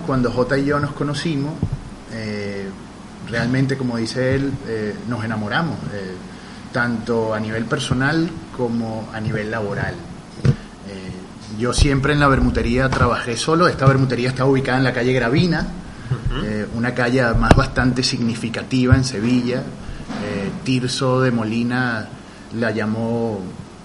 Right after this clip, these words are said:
Speaker 1: Cantarrana, porque el río llegaba hasta ahí, porque las ranas cantaban.
Speaker 2: Señor.
Speaker 1: Y en el Burlador de
Speaker 2: Señor.
Speaker 1: Sevilla aparece,
Speaker 2: Señor.
Speaker 1: eh, muchísimas veces reflejada. De hecho, en Reyes Católicos,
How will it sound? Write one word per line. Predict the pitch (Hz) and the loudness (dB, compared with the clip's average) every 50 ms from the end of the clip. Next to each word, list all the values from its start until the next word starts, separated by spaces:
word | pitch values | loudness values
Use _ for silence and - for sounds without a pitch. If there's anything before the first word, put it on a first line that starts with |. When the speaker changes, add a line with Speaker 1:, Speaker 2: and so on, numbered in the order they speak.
| - - | -14 -4
Speaker 1:
Cantarrana, | - 143 120 120 107 110 110 101 117 131 127 120 101 95 92 - - - - - | 2 2 2 2 2 0 -2 0 2 2 2 2 0 -4 -6 -10 -16 -14 -6 -4
porque | 113 110 - - | -4 -4 -2 -2
el | 113 113 | -4 -2
río | 110 117 123 123 127 127 | -2 -2 0 2 2 2
llegaba | 123 120 113 110 110 110 120 123 | 2 2 0 0 0 0 0 -2
hasta | - - - | -2 -2 -4
ahí, | 104 104 113 117 127 - - - - - - - - - - - - | -4 -2 -4 -4 -6 -8 -10 -10 -8 -6 -6 -6 -6 -6 -8 -6 -4
porque | 113 110 107 - 113 107 | -4 -4 -4 -6 -6 -6
las | 104 104 - | -6 -6 -6
ranas | 113 120 123 127 127 123 127 | -2 0 2 2 0 0 -4
cantaban. | - 117 107 107 107 120 123 117 98 95 95 92 - - - - - - - - - | -6 -6 -6 -4 -2 -2 -2 -2 -2 -6 -8 -10 -12 -14 -16 -16 -16 -16 -14 -12 -8
Speaker 2:
Señor. | 139 147 147 147 147 - - - - - - - - - - | -6 -4 -4 -4 -6 -8 -8 -8 -8 -4 0 0 0 0 2
Speaker 1:
Y | - 123 | 0 0
en | 123 120 | 2 2
el | 117 | 2
Burlador | 117 120 113 113 113 113 117 120 123 | 2 2 2 2 2 2 2 2 4
de | 139 147 | 4 4
Speaker 2:
Señor. | 131 131 139 139 | 4 4 4 6
Speaker 1:
Sevilla | 143 151 147 135 143 151 156 139 | 6 6 6 6 4 4 4 4
aparece, | 117 - 113 107 107 131 143 - - - 107 107 | 4 2 2 2 2 2 2 2 -2 -4 -4 -4
Speaker 2:
Señor. | 117 135 143 131 107 - - - 101 | -4 -4 -6 -6 -8 -8 -10 -10 -8
Speaker 1:
eh, | 107 104 98 95 95 - 90 | -6 -6 -4 -6 -6 -6 -4
muchísimas | 117 120 - - 135 131 - 139 135 120 110 110 | -4 -2 0 0 0 2 2 2 2 2 2 0
veces | 113 113 113 - 135 127 | 0 0 0 0 -2 0
reflejada. | 127 123 117 - 120 107 98 131 131 110 101 | 0 -2 -2 -2 -4 -2 0 0 2 2 2
De | 110 120 123 | 0 0 0
hecho, | 123 - 160 160 151 - - - - - | 0 2 2 0 0 0 -6 -12 -12 -8
en | - 135 135 131 | -2 2 2 4
Reyes | 131 139 143 147 165 147 | 4 4 4 4 4 2
Católicos, | - - 156 - - 170 170 160 151 156 151 - 170 170 170 - - - | 4 2 2 4 6 8 8 8 8 4 2 0 -2 -2 -2 -4 -8 -12